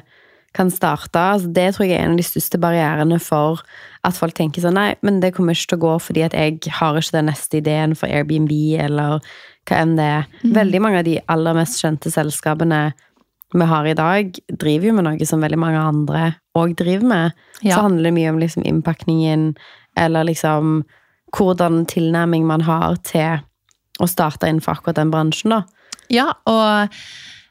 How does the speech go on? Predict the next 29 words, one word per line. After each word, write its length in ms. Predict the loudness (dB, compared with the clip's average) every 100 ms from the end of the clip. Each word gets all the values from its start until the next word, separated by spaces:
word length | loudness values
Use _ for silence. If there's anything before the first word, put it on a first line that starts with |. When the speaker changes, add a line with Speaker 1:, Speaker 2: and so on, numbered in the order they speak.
| _ _ _ -2
Speaker 2:
jeg 240 | 2 2
tenker 260 | 2 0 2
jo 60 | 0
at 80 |
kanskje 300 | 0 -2 0 -4
det 80 | _ _ -2
aller 300 | 0 2 2
beste 400 | 0 -2 -4 0 2 2 0 0 -2 -2
for 100 | 0
mange 240 | 2 2
er 140 | 2 2
hvis 140 | 0
du 80 | 0
jobber 380 | 0 2 0 -2
et 80 | -2
sted 220 | 0 2
allerede, 480 | 2 2 0 2 0 0 -6 _ _ 0
eh, 320 | 2 2 0 -4 -2
og 140 | 0
så 140 | 2 2 4 2
er 300 | 0 0 2
det 80 | 2
en 80 | 0
ting 140 | -2 -2
som 140 | -2
ikke 160 | -4 -4
fu-, 140 | -4 -4
fu-, 180 | -8 -4
opp-, 140 | -4